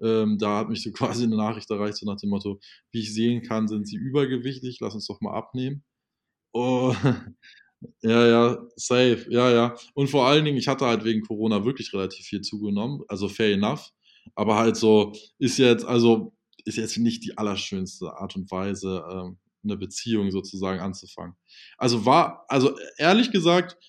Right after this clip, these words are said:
Need war da, ja, aber die Art und Weise, wie es emotional <laughs> aufbereitet worden ist, dieses Bedürfnis in mir selbst zu finden und zu wecken, war sehr kacke.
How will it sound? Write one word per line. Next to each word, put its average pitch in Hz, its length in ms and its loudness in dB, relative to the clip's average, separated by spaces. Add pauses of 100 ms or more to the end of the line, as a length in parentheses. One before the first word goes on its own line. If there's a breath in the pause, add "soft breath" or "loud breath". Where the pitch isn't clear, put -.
(160)
Need 156 560 4 (160)
war 107 200 0
da, 127 500 2 (120)
ja, 147 420 -2 (360 soft breath)
aber 127 460 2
die 120 120 0
Art 147 160 2
und 139 100 -6
Weise, 127 260 -2
wie 127 60 -4
es 127 180 -6
emotional 156 500 -2
<laughs> - 20 -10
aufbereitet 131 680 2
worden 113 320 2
ist, 139 340 -4 (480 soft breath)
dieses 120 400 -6
Bedürfnis 131 540 0
in 123 100 -4
mir 123 80 2
selbst 127 280 0
zu - 40 -12
finden 135 260 -4
und 117 100 -4
zu 107 180 -8
wecken, 127 420 -6 (140)
war 101 100 -6
sehr 104 160 -2
kacke. - 340 -10